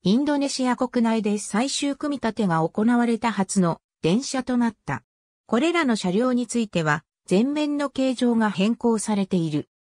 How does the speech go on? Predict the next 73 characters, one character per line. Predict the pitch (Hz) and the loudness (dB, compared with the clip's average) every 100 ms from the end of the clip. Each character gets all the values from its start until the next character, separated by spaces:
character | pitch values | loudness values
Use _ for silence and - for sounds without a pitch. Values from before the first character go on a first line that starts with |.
| _ _ _ _ | _ _ _ _
千 | - 302 | -4 -4
九 | 294 277 277 | -2 -2 -2
百 | 240 202 147 | -2 -4 -6
九 | - 277 240 | -2 -2 0
十 | 208 180 | 0 0
四 | 156 156 | 0 0
年 | 180 190 | 2 0
か | 202 | 0
ら | 196 190 | 0 2
二 | 190 | 2
千 | - 294 214 | 0 0 0
一 | 180 - | 0 -2
年 | 262 254 | -2 0
に | 190 151 | 0 -2
か | 196 | -6
け | 214 | -4
て | 180 147 | -2 0
四 | 170 247 | 0 0
両 | 262 269 | 0 -2
編 | 247 269 247 | -2 -4 -2
成 | 202 170 | 0 0
三 | 220 269 226 | 0 0 2
十 | 190 180 | 0 2
二 | 202 233 | 2 0
本 | 220 196 160 | 0 0 0
が | 147 - _ - | -2 -6 _ -6
製 | 180 240 | -2 0
造 | 254 247 | 0 -2
さ | - 196 | -2 -4
れ | 170 | -4
た。 | 156 - - _ _ _ _ | -4 -6 -10 _ _ _ _
主 | - 302 302 | -2 0 2
に | 214 180 | 2 2
四 | 208 277 | 2 2
両 | 277 269 269 | 2 0 0
編 | 285 302 | -2 -2
成 | - 208 175 | 0 0 2
を | 156 | 2
二 | 185 | 0
本 | - 254 196 | 0 0 0
つ | 180 | 0
な | 208 208 | 2 2
い | |
だ | 185 | 0
八 | 185 170 - 240 | 0 -4 -2 -2
両 | 269 254 | 0 -2
編 | 226 233 220 | 0 -2 0
成 | 202 170 | 0 0
で | 160 147 - _ _ | 0 -2 -6 _ _
運 | 214 277 | 2 2
用 | 269 254 | 0 -2
さ | 247 240 | -2 -2
れ | 233 | -2
た | 220 | -2
ほ | 185 | -4
か、 | - 170 - _ _ | -4 -6 -6 _ _
編 | 226 311 | 0 0
成 | - 277 269 | 0 0 0
の | 254 | -2
組 | - 214 247 | -2 0 0
み | |
替 | - 254 | 0 0
え | 254 | 2
に | 247 | 2
よ | 233 | 2
る | 240 | 2
八 | 226 190 285 285 | 0 -2 0 0
両 | 285 262 | 0 -2
固 | - 247 | -4 0
定 | 247 240 | 2 2
編 | 220 233 214 | 0 -2 0
成 | 185 170 | -2 0
も | 156 156 | 0 -2